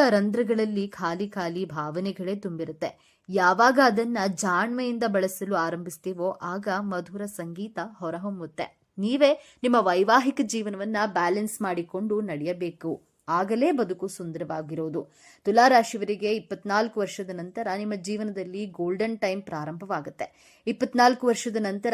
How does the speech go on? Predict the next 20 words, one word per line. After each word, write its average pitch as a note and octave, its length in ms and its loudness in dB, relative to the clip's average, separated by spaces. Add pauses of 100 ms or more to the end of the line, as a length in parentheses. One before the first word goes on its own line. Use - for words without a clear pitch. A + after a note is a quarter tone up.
ನಿಮ್ಮ G#3 200 0
ಜಾಬ್ G3 420 4
ಹಾಗೂ F#3 340 -6
ಬಿಸಿನೆಸ್, G3 540 -6
ವೈವಾಹಿಕ F#3+ 640 0
ಜೀವನದಲ್ಲಿ F#3 520 -8
ಸಕ್ಸಸ್ A3 500 -10
ಅನ್ನ G#3+ 160 -4
ಕಾಣಬಹುದು. D#3+ 600 -10 (400)
ನಿಮಗೆ C#4 320 8
ಮೂವತ್ತ A#3 500 2
ಎರಡು G#3 420 0
ವರ್ಷ F#3+ 360 -4 (460)
ತುಂಬೋದ್ರ B3+ 480 2 (220)
ಒಳಗೆ F#3+ 380 0
ನೀವು G3+ 480 -6 (120)
ಫೈನಾನ್ಷಿಯಲಿ A#3 1000 -2 (200)
ತುಂಬಾ B3+ 580 2 (160)
ಸ್ಟೇಬಲ್ B3+ 440 2
ಆಗಿರ್ತೀರಾ. E3 600 -6